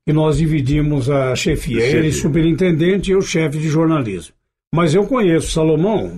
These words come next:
Speaker 1: desde a minha entrada na Rádio América em sessenta e um. Ele era o diretor artístico. Salomão tinha trinta e dois anos quando eu entrei. Eu ia fazer dezenove. A nossa diferença é aproximadamente treze anos, né?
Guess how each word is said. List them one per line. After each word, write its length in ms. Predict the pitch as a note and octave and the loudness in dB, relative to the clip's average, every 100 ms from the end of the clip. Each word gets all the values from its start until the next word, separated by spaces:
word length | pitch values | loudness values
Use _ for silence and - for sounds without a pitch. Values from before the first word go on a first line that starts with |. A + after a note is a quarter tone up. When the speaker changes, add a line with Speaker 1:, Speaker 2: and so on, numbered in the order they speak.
| F#2+ | -4
Speaker 1:
desde 300 | C3 G3+ G3+ | 0 2 2
a 60 | G#3+ | 2
minha 220 | G#3+ A#3+ | 2 0
entrada 480 | A3 F#3 E3+ F#3 F3+ | 0 0 2 2 0
na 120 | D3 | 0
Rádio 260 | C3 C#3 C#3+ | 0 0 0
América 500 | B2+ C#3+ F3 F3+ A#3 | 0 -2 -2 -2 -2
em 120 | A#3 | -2
sessenta 460 | - E3+ - E3 C3+ | -2 -2 0 0 0
e 140 | A#2 | -2
um. 180 | A2 E2 - - _ _ _ | -4 -6 -10 -20 _ _ _
Ele 300 | D3+ E3 F#3+ | 0 2 4
era 240 | F#3+ G#3+ | 4 2
o 40 | A3+ | 2
diretor 500 | G#3+ A#3 - F#3 G3+ | 0 0 0 0 2
artístico. 540 | G#3+ - A3+ - - - _ - | 0 0 -2 -2 -10 -18 _ -4
Salomão 400 | F#3+ G3 G#3 B3+ | 0 2 2 0
tinha 200 | G3+ G#3 | -2 -2
trinta 300 | - B3 G#3+ | 0 0 2
e 60 | G3+ | 2
dois 320 | F#3 F3+ A#2+ | 2 2 0
anos 320 | F3 F3 - | 0 0 -2
quando 220 | - A#2 | -4 -4
eu 80 | G#2 | -4
entrei. 340 | F#2 F2+ F2+ | -4 -4 0
Eu 140 | B2 C#3+ | 2 2
ia 340 | D#3 E3+ E3+ | 2 2 2
fazer 480 | C#3+ D#3 C3 D3+ E3+ | 0 0 0 2 2
dezenove. 600 | D3+ E3 C#3 B2+ F2+ D#2 - _ _ _ _ | 2 2 2 0 -2 -8 -16 _ _ _ _
A 60 | A#2 | -2
nossa 320 | C#3 B2+ D3 | 0 2 0
diferença 540 | A2+ C#3+ C#3 D#3 - | 0 0 2 2 2
é 180 | D#3+ C#3 | 2 2
aproximadamente 720 | A#2 F3 D3 D3 C#3+ C#3 D#3 | 0 0 0 2 2 0 0
treze 420 | - F3 F3 C#3+ | 0 2 2 2
anos, 340 | C#3 G#2+ G2 G2 | 0 0 0 0
né? 220 | B2+ | -2